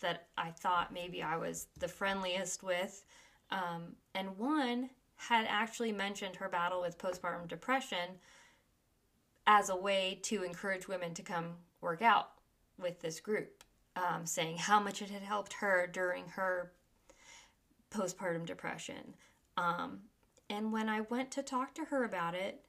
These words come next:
she just kind of, like, ignored it. I honestly don't think she said anything. I f-, feel like she gave me that, like, straight smile look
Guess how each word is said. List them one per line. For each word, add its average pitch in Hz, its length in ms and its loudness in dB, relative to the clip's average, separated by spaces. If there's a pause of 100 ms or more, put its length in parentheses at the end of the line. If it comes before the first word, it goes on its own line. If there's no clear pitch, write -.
(440)
she - 380 2
just 247 280 4
kind 226 360 0
of, 233 240 -2
like, 202 500 -2 (920)
ignored 214 560 2
it. - 180 -2
I 196 220 6
honestly 226 480 4
don't 196 260 -2
think 196 180 -6
she 190 200 -8
said 208 360 -2
anything. 233 560 -2 (440)
I 190 160 4
f-, - 520 -10
feel 226 340 -4
like 214 180 0
she - 180 -4
gave 196 280 -6
me 196 180 -4
that, 185 200 0
like, 175 300 -2 (460)
straight - 500 0
smile 196 500 2
look 196 440 -2